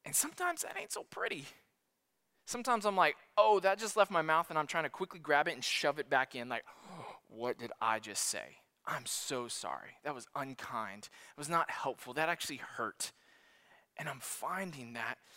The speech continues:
it's because when we're not seeing and savoring the Lord, our heart is quickly prone to wander, as the old hymn says. But I'm finding at the same time, not only am I convicted about my words and the things that come out of the overflow of my heart,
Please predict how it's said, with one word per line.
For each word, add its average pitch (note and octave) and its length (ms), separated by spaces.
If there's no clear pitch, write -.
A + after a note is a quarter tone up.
it's - 100
because D#3 380
when D#3 220
we're D3 100
not D3+ 400
seeing D3 720
and C#3+ 120
savoring D3 720
the B2+ 80
Lord, C#3+ 600
our - 80
heart - 360
is - 240
quickly F#3+ 320
prone D3 300
to B2+ 80
wander, C3 400
as A2 80
the B2 140
old B2+ 180
hymn D3 280
says. - 520
But E3+ 120
I'm D#3+ 120
finding G3+ 380
at E3 80
the C#3 60
same E3 220
time, E3+ 220
not F3 80
only F#3 140
am D#3 100
I C#3 80
convicted C3+ 640
about B2 260
my A#2 120
words A#2 360
and B2+ 120
the B2 60
things D#3 240
that C3+ 120
come D3+ 260
out C#3+ 200
of F3 100
the F3+ 80
overflow G3 560
of F#3+ 140
my G3 140
heart, - 420